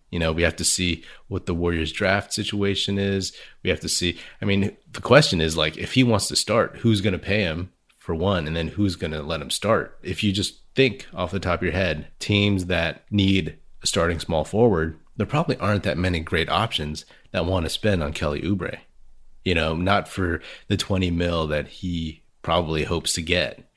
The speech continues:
And looking at his stat line this season and how he's produced this season,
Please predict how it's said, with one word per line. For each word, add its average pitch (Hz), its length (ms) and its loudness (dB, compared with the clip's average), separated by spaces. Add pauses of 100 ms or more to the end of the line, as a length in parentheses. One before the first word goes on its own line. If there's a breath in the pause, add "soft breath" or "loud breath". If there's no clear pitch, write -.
(180 soft breath)
And 92 160 0
looking 104 260 4
at 90 100 4
his 85 120 0
stat 98 300 2
line 92 180 0
this 98 180 0
season 95 400 0
and 80 200 -2
how 85 180 -4
he's 80 160 -6
produced 90 420 -2
this 104 160 -2
season, 117 380 0